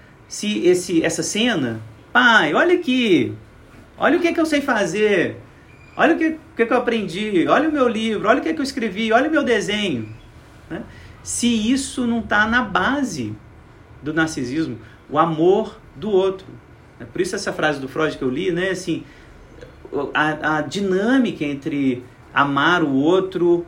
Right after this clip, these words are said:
e amar a si mesmo, né? A dinâmica tem a ver também com essa, ah, possibilidade de saúde psíquica, né? Isso que o Freud tá,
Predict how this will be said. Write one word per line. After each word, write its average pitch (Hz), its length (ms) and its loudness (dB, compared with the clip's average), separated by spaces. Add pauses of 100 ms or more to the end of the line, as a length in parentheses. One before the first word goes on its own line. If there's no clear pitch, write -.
e 139 120 -2
amar 147 200 -2
a 151 60 -2
si - 160 -6
mesmo, 131 420 -2
né? 127 200 -6
A - 20 -6
dinâmica 160 720 -4
tem 202 220 -8
a 196 40 0
ver 175 180 -2
também 165 340 -2
com 180 320 -4 (340)
essa, 160 680 0 (180)
ah, 127 580 -2
possibilidade 170 640 0
de - 40 -10
saúde 175 360 -4
psíquica, 208 520 -8
né? 151 220 -2
Isso 135 140 -6
que 170 60 -8
o - 40 -10
Freud 151 300 -8
tá, 151 320 -4